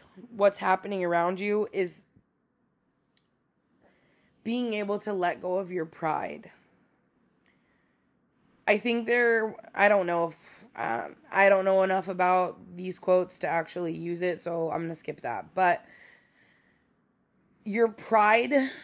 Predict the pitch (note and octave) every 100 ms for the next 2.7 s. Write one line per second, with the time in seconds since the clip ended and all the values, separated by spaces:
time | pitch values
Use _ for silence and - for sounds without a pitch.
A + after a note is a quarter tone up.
0 | - - - G3+ G3+ G#3+ - G3+ A3 A3
1 | - F#3+ E3 G3+ G3+ G3 G3 F3 D#3+ E3+
2 | E3+ E3 D#3+ D#3 D3+ G2